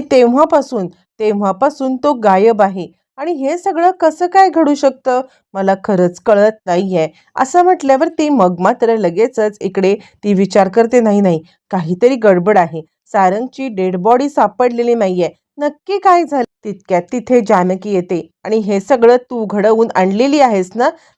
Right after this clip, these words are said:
सारंग भाऊजी कुठे आहेत?" यावरती ऐश्वर्या म्हणते, "ए, तुला जितकं माहिती आहे तितकंच मला माहिती आहे." यावरती जानकी म्हणते,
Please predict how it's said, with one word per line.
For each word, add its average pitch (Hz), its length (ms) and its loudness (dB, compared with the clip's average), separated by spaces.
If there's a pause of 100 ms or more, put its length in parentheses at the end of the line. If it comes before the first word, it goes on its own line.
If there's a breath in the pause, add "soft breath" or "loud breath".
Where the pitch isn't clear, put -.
सारंग 262 320 2
भाऊजी 302 360 0
कुठे 311 320 0
आहेत?" 277 240 2 (320)
यावरती 190 380 -4
ऐश्वर्या 196 380 -2
म्हणते, 208 220 -2 (100)
"ए, 214 120 4 (300 soft breath)
तुला 240 220 2
जितकं 269 440 -2
माहिती 226 360 -2
आहे 262 160 2
तितकंच 254 480 -4
मला 220 240 4
माहिती 185 340 0
आहे." - 180 -4
यावरती 180 460 -2
जानकी 175 420 -4
म्हणते, 214 340 -2